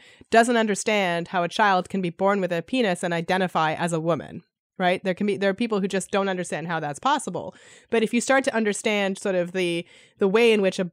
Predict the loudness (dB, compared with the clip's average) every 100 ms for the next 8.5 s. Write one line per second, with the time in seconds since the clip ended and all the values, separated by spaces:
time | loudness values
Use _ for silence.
0 | -6 -4 2 4 4 0 -2 2 4 2
1 | -2 -6 -2 0 2 2 4 4 2 0
2 | 0 -2 0 0 0 -2 -2 -2 -2 -2
3 | -2 -2 -6 -6 -6 -2 2 4 4 2
4 | 0 -2 -2 -2 0 0 -4 -12 -4 -2
5 | 2 2 2 4 4 2 0 -2 0 0
6 | 2 2 2 -2 -4 -2 0 2 2 2
7 | 0 -8 -4 -4 -2 -2 -2 -4 -6 -4
8 | -2 0 2 2